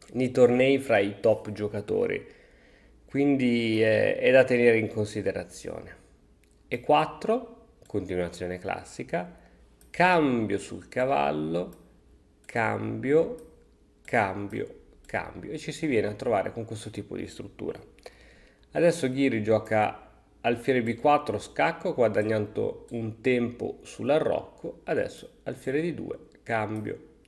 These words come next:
cambio. Io penso che a questo punto siamo solamente alla decima mossa, il, ehm, nero ha già cambiato due pezzi,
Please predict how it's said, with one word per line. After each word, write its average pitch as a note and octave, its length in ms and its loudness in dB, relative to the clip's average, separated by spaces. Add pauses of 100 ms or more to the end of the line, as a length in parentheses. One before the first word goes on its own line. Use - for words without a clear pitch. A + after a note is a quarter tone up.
(320)
cambio. - 460 -12 (680)
Io G#3 120 6
penso G#3+ 340 4
che - 260 2
a - 120 -4
questo D#3+ 360 -4
punto A3 840 2
siamo B2+ 400 2
solamente C#3+ 720 6
alla B2 180 8
decima B2 440 2
mossa, E3 760 -2 (400)
il, A#2+ 320 2
ehm, G#2 600 4
nero B2+ 300 6
ha A2+ 40 6
già A#2 140 4
cambiato A#2 400 2
due A2 200 0
pezzi, - 760 -2